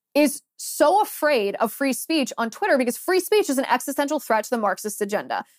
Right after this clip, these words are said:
Then every time we have another example of this, like the E U threatening to ban Twitter from the entirety of Europe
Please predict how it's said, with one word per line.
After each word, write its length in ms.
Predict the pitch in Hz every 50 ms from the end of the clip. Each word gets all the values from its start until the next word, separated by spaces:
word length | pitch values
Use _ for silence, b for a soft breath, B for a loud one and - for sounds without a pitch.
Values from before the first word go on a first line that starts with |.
| b _ _
Then 140 | 269 269 - -
every 260 | 277 311 294 403 440
time 160 | 415 403 349
we 80 | 302 311
have 120 | 302 294
another 240 | 269 262 247 240 233
example 580 | 220 233 202 226 220 226 233 247 240 226 220 - -
of 300 | 226 220 214 202 185 196
this, 360 | 277 320 269 - - - -
like 180 | 220 226 214
the 140 | - 247 - 254
E 160 | 240 247 277
U 180 | 294 302 262
threatening 440 | 220 - - 240 - 233 254 247 240
to 140 | 226 - 240
ban 440 | 202 190 175 214 214 226 240 240 233
Twitter 480 | - - 285 277 214 185 160 202 247 - _ _ _ _
from 160 | - 277 294
the 100 | 320 330
entirety 640 | 330 311 285 - - 339 330 370 392 392 370 381 381
of 120 | 370 359 330
Europe 440 | 359 349 330 269 240 233 233 226